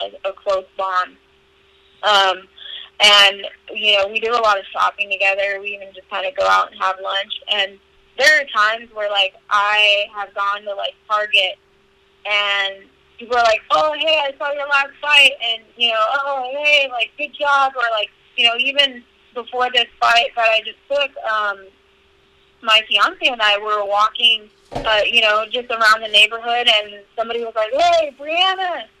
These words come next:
Brianna the Bull," like, you know, they were in the, they're in their living room, and I couldn't even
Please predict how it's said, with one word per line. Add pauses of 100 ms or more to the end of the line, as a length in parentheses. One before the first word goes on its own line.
(220)
Brianna
the
Bull,"
like,
you
know,
they
were
in
the, (220)
they're
in
their
living
room, (480)
and
I
couldn't
even